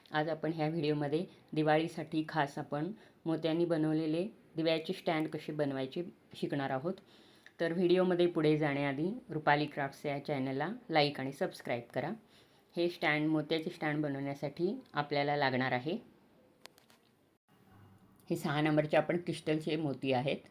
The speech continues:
आणि त्याच्यावर त्या लाल कलरच्या मोतीवर गोल्डनचे असे स्पॉट आहेत, त्यामुळे थोडे वेगळे लूक आला आहे त्याचा मोतीचा. हे सहा नंबरचे आपण घेतलेले आहेत. हे एलईडी लाईट घेतलेलं आहे,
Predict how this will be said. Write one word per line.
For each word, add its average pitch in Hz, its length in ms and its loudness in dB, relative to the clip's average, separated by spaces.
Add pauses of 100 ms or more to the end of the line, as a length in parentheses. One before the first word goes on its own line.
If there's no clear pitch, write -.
(420)
आणि 156 100 0
त्याच्यावर 156 440 4
त्या 180 200 6
लाल 160 380 6
कलरच्या 160 380 0
मोतीवर 170 400 2
गोल्डनचे 156 520 6
असे 156 200 0
स्पॉट 151 420 2
आहेत, 139 220 -2
त्यामुळे 151 280 4
थोडे 175 180 0
वेगळे 170 400 8
लूक 139 200 -2
आला 123 160 2
आहे 131 100 -2
त्याचा 131 240 -2 (220)
मोतीचा. 139 400 0 (1500)
हे 160 60 -8
सहा 160 240 -2
नंबरचे 147 360 2
आपण 131 280 4
घेतलेले 123 340 -2
आहेत. 151 240 -2 (800)
हे 160 60 2
एलईडी 151 420 2
लाईट 139 180 4
घेतलेलं 127 440 -2
आहे, 147 300 -4